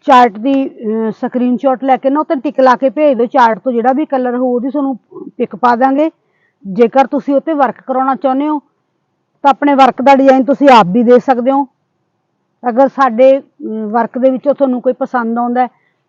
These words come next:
ਤਾਂ ਉਹ ਵੀ ਕਰਵਾ ਸਕਦੇ ਹੋ। ਤੁਸੀਂ ਸਾਰੇ ਬਹੁਤ ਸਾਰਾ ਪਿਆਰ ਤੇ ਸਤਿਕਾਰ ਦਿੰਦੇ ਹੋ,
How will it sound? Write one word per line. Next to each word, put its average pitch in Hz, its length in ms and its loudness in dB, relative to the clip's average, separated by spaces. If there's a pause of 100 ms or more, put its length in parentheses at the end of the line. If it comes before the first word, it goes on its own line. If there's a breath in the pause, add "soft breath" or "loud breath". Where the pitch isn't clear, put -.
ਤਾਂ - 80 -10
ਉਹ 233 180 -2
ਵੀ 269 120 0
ਕਰਵਾ 254 340 4
ਸਕਦੇ 262 340 0
ਹੋ। 269 120 0 (2750)
ਤੁਸੀਂ 285 240 -2
ਸਾਰੇ 262 380 2
ਬਹੁਤ 254 340 -2
ਸਾਰਾ 254 240 0
ਪਿਆਰ 247 300 -2
ਤੇ 254 160 -2
ਸਤਿਕਾਰ 226 520 -4
ਦਿੰਦੇ 247 320 -2
ਹੋ, 277 120 -4